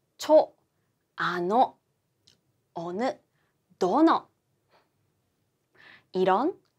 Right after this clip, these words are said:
겁나, 그럼, 섬나, 처럼, 안나,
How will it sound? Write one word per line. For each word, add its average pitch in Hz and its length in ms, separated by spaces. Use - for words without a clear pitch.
겁나, 285 720
그럼, 202 540
섬나, 254 880
처럼, 269 560
안나, 240 680